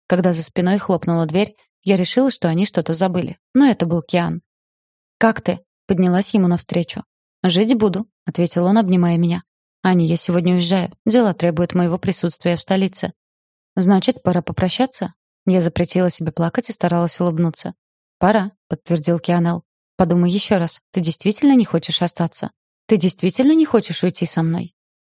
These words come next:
«Аня, я люблю тебя». Киан стоял на своём. Когда любят, идут на уступки. «Но ты не идёшь». «С чего ты взял? Я вернулась в Аст, чтобы спасти твоё королевство от врага. Да, помощи не получилось, но я не маг, а всего лишь земная девушка.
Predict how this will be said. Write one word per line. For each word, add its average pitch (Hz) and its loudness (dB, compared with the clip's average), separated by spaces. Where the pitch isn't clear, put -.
«Аня, 185 2
я 180 2
люблю 180 2
тебя». 170 -6
Киан 185 2
стоял 185 0
на 175 2
своём. 170 0
Когда 175 0
любят, 170 -2
идут 175 -2
на 185 2
уступки. 202 -4
«Но 190 4
ты 170 0
не 170 2
идёшь». 202 0
«С - -12
чего 170 0
ты 185 -2
взял? 185 -2
Я 185 2
вернулась 185 0
в 160 -4
Аст, 185 -2
чтобы 165 -2
спасти - -4
твоё 175 0
королевство 170 -2
от - -6
врага. 175 -2
Да, 190 4
помощи 208 0
не 208 2
получилось, 175 -2
но 185 4
я 170 2
не 180 2
маг, 214 0
а 233 -8
всего 226 2
лишь 214 4
земная 180 4
девушка. 165 -4